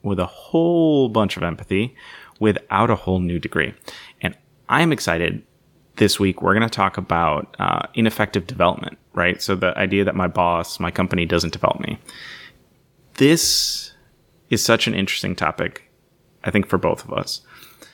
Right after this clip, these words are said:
We both s-,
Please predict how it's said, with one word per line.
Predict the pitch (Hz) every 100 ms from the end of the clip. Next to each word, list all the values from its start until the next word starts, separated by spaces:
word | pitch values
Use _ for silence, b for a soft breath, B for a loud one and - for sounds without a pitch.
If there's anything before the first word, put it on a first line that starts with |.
| B B _ _ _ -
We | 113
both | 101 117 131 156 - - _ _ _ _ _ _ -
s-, | 1077 -